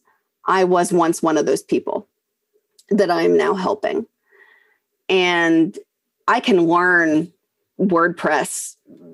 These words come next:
you know, plugins. I can learn the platforms. I can learn WooCommerce. I can, I, you know, the, the Facebook group was probably the easiest part of it 'cause that was already part of sort of what I did.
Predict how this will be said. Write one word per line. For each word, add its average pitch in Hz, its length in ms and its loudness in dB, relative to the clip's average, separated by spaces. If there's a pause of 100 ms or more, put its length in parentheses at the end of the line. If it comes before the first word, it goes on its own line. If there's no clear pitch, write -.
(160)
you 180 140 0
know, 156 100 0
plugins. 151 720 0 (500)
I 208 160 2
can 202 240 0
learn 165 800 2 (160)
the 196 160 -2
platforms. 156 800 0
I 175 80 0
can 175 180 0
learn 165 420 2
WooCommerce. 156 720 0
I 190 120 2
can, 175 380 0 (580)
I, - 180 -4
you 190 120 4
know, 151 280 0
the, 180 240 0
the 202 100 0
Facebook 214 380 2
group 185 220 0
was 165 120 -2
probably 165 220 -2
the - 160 0
easiest 180 380 2
part 151 180 -2
of 156 80 0
it 160 200 -2
'cause 170 160 0
that 160 120 2
was 170 140 0
already 170 320 2
part 170 300 -2
of 143 120 -2
sort 175 240 -2
of 160 60 -2
what 160 120 0
I 151 80 0
did. 202 360 2